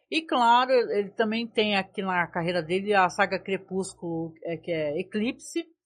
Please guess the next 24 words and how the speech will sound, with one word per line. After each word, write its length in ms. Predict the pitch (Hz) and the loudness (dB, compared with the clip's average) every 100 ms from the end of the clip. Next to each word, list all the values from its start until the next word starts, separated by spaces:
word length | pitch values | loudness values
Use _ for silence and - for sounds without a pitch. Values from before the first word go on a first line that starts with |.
| _ _ _ - | _ _ _ -8
que 100 | 240 | -2
não 220 | 254 339 | 0 0
são 220 | 339 277 | 0 -2
filmes, 400 | - 240 220 214 | -2 -6 -6 -4
é, 240 | 185 170 - | -2 -2 -6
dos 300 | 165 185 - | -16 -16 -6
quais 240 | - 180 170 | 2 2 2
eu 80 | |
sou 200 | 160 220 | -2 -2
fã, 440 | 208 - 202 220 269 _ _ _ _ _ _ | -2 0 0 2 -2 _ _ _ _ _ _
mas 180 | 196 190 | -2 2
até 240 | 214 214 | 2 2
entendo, 600 | 269 330 - 196 285 247 | -2 -2 -4 -2 -2 -2
assim, 300 | 175 160 190 | -4 -4 -6
o 380 | 190 165 160 160 | -6 -6 -6 -8
cara, 220 | - 175 160 | 0 0 0
se 100 | - | -6
o 40 | |
cara 180 | 180 165 | -4 -4
tem 140 | 165 | -4
uma 140 | 175 165 | -6 -4
carreira 380 | 165 147 160 147 | -4 -2 -2 -2
relevante, 440 | 151 147 196 214 | -2 -2 -4 -6
porque 400 | 226 - 214 | -6 -2 -2